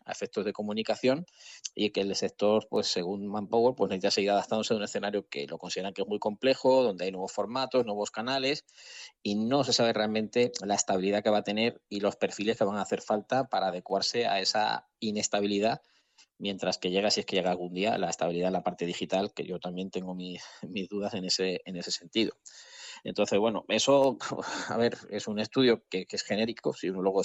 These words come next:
profundiza, pues hay muchísimo más datos, pero bueno, eh, la mejoría en general de la economía hará que también este dato se vaya corrigiendo desde el punto de vista de, de la parte de agencias de publicidad y de, y de comunicación. Eso es nuestro sector. Si analizamos otros sectores,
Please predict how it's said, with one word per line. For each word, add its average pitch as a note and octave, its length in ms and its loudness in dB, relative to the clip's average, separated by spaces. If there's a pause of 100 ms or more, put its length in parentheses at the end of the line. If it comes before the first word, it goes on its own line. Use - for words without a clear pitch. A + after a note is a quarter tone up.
(100)
profundiza, G#2 540 -2
pues F2+ 120 -8
hay F2 80 -10
muchísimo G2 440 -6
más G2+ 160 -2
datos, A#2 340 2 (560)
pero G2+ 180 8
bueno, A#2+ 280 4 (100)
eh, D#2 400 -4 (140)
la G2+ 180 2
mejoría G#2 520 4
en A2 60 0
general A2+ 520 2 (140)
de G2+ 120 0
la G#2+ 60 4
economía A2+ 480 2
hará G#2 160 2
que G#2+ 80 2
también G#2 220 -2
este G2+ 160 -4
dato G#2+ 220 2
se A2 100 2
vaya G2+ 400 2
corrigiendo G#2 440 -4
desde G#2+ 120 -2
el F#2+ 60 -6
punto G2+ 240 -8
de G2+ 100 0
vista G2+ 340 0
de, F#2 260 2
de F2 100 -4
la E2+ 120 -2
parte F2+ 280 -4
de G2 60 2
agencias G2 280 -6
de G#2 100 0
publicidad G2+ 420 -2
y G#2+ 80 4
de, G2 320 2
y F#2+ 80 -12
de F#2 100 -4
comunicación. F2 680 -8 (800)
Eso B2+ 200 6
es D#3 40 2
nuestro D3 180 4
sector. - 420 4
Si - 80 0
analizamos A2+ 380 2
otros A#2 160 2
sectores, B2 480 4